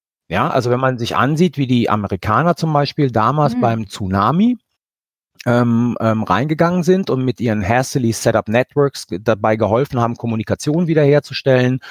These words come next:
Speaker 1: und ein bisschen Sicherheit, sagen, in diesen Regionen reinzubringen, im Sinne so von Plünderern und so weiter.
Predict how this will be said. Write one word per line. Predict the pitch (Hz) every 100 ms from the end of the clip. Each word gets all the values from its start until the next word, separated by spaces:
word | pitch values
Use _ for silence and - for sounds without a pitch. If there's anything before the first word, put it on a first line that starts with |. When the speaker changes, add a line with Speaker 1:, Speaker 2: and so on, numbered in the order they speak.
| - - -
Speaker 1:
und | - 117 95
ein | 110
bisschen | 117 117 101
Sicherheit, | 151 165 139 139 -
sagen, | 120 117 101
in | 113
diesen | 117 120
Regionen | 107 98 117 117 113
reinzubringen, | 98 113 - 131 117 117 117 113 - - - _ -
im | 107
Sinne | 110 117
so | 101 110 101
von | - 110
Plünderern | 95 131 156 147 127 120
und | 113
so | 107
weiter. | 98 107 113 107